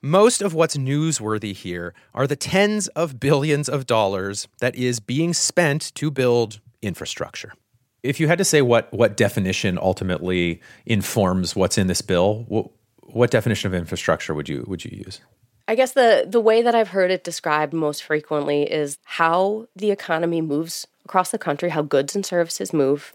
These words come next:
Speaker 2: how people get to and from work. And so that goes again to roads, bridges, r-, rail, transit, airports, ports, um, and then the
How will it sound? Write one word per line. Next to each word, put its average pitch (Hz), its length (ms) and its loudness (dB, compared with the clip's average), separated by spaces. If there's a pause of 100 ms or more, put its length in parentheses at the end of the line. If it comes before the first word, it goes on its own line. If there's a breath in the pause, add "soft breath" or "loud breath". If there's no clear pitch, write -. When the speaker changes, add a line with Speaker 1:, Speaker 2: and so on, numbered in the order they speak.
Speaker 2:
how 160 140 -4
people 196 340 -6
get 170 220 -2
to - 180 -2
and 147 160 0
from 208 260 0
work. 135 380 -2 (580 soft breath)
And 160 400 0
so 135 280 -2
that 160 160 -4
goes 147 240 0
again 143 320 -4
to 139 300 -4
roads, 175 360 2
bridges, 151 640 -2 (100)
r-, 165 300 -12
rail, 156 580 0 (100)
transit, 151 760 -2
airports, 165 720 -2
ports, - 680 -2 (480 loud breath)
um, 151 420 0
and 185 140 0
then 175 320 4
the 165 500 -4